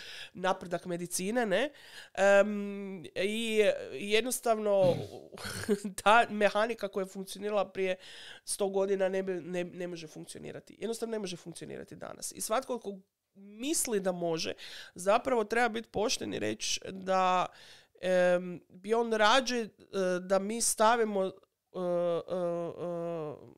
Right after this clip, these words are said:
da mi stavimo n-, svoje mirovine u ruke države, jer država je ta koja u konačnici uvijek može u prvom mirovinskom stupu nas mognuti novca,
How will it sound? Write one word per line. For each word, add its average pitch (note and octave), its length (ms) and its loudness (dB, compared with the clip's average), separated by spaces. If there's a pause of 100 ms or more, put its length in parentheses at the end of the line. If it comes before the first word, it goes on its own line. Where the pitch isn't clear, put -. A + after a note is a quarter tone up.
da F3+ 140 -10
mi G3 120 -6
stavimo F#3+ 840 0 (380)
n-, E3+ 440 -6
svoje G3 340 -2
mirovine F#3 560 -2
u F3 140 -4
ruke F3 280 -10
države, F#3 520 -6 (640)
jer E3+ 160 -6
država G#3+ 440 2
je F#3 140 2
ta G3+ 220 6
koja F3 320 2
u G#3+ 60 -6
konačnici C#4 800 0
uvijek C#4+ 340 -4
može G3 300 -4
u - 20 -6
prvom F#3 340 -10
mirovinskom E3+ 480 -6
stupu F#3 340 -10
nas E3+ 200 -6
mognuti F3 340 -10
novca, E3 460 -12